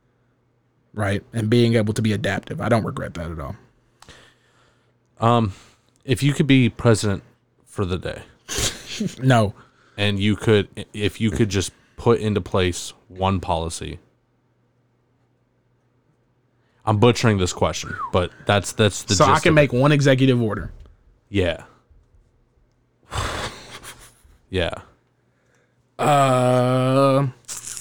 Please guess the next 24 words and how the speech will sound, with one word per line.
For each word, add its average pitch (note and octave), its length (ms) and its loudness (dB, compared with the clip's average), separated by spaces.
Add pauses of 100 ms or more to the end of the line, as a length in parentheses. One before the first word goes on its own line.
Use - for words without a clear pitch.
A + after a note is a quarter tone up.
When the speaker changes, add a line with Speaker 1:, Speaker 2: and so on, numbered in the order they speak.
(1900)
Speaker 1:
gosh, C#3+ 320 0
I C#3+ 80 2
don't C#3+ 140 6
know. C3 120 6
There's A2+ 160 2
so D3+ 180 4
many A#2+ 220 4
things C3 300 0
I G#2 40 -2
wanna G#2+ 220 0
do. C3 340 4 (600)
If - 80 0
I D3 60 6
could D3 180 0
only C3+ 320 4
do C3 200 6
one, B2 520 2 (2000)
it C3 60 2
would A#2+ 140 4
probably C#3 280 4
go B2+ 120 2
into A2+ 120 2
medical A2 440 0
equity. C3 400 0